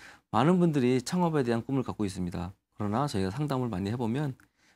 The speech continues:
많은 분들이 오히려 준비가 안 된 부분들로 인해서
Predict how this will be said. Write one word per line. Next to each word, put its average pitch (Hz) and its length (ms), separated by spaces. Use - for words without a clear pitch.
많은 131 260
분들이 120 220
오히려 113 280
준비가 117 380
안 98 120
된 127 200
부분들로 104 720
인해서 101 460